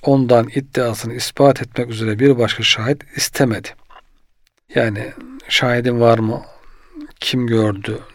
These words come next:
demedi. Zaten Cabir radıyallahu anh da bakın yani dellal çağrılınca kadar gitmiyor.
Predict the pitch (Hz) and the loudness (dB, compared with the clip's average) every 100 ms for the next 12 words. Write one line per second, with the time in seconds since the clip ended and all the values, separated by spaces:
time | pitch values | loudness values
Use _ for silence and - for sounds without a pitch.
0 | - 143 120 101 127 151 - _ _ - | -2 2 2 0 -4 -6 -8 _ _ -20
1 | - _ _ _ - 160 151 151 120 127 | -20 _ _ _ 4 4 4 0 4 6
2 | 131 151 127 123 117 120 117 123 156 165 | 6 4 6 4 4 2 2 0 0 -2
3 | 123 120 110 120 117 113 107 110 123 127 | -4 -4 -4 -2 -2 -2 -4 -2 0 4
4 | 135 127 - 117 120 131 117 107 131 170 | 4 4 0 -2 0 0 -2 -2 -2 -2
5 | 180 - 92 - | -2 -4 -12 -12